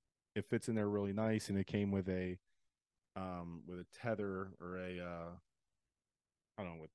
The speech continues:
what do you call it, like a strap you could put through it, uh, to kinda carry it around. So, and it came with a, uh, a carabiner on top, so you can actually just put it on your golf bag. But again, um, Christian, I,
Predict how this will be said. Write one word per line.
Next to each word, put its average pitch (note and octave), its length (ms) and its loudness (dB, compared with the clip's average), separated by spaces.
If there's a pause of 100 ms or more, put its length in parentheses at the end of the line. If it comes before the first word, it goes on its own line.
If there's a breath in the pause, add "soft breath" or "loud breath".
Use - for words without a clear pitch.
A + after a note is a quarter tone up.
what D#2+ 100 -14
do C#2 60 -16
you - 40 -18
call D#2 260 -8
it, - 60 -12
like E2 160 -10
a - 60 -10
strap E2+ 440 2 (720)
you B2+ 120 8
could A#2 140 10
put C3 180 10
through G#2+ 240 10
it, G#2+ 160 6 (960)
uh, G2+ 220 8
to F#2+ 80 4
kinda F#2+ 240 4
carry F#2 280 6
it F2 60 4
around. F2 360 2
So, F#2+ 320 6 (640)
and C3 160 8
it B2+ 60 8
came A#2+ 220 4
with A2 160 8
a, G2+ 240 8
uh, F#2 360 0 (380)
a - 40 -12
carabiner F#2 680 6
on F2 120 -4
top, E2 320 -2
so F#2+ 100 -2
you F2 80 2
can F#2 160 -4
actually E2+ 260 -6
just D#2+ 140 -8
put F2+ 140 -4
it E2+ 60 -2
on E2 100 -2
your D#2+ 100 -6
golf D#2 300 -2
bag. - 260 -8 (880 soft breath)
But C3 220 12
again, D3 520 12
um, A#2+ 500 10
Christian, D3 520 10
I, A#2 100 4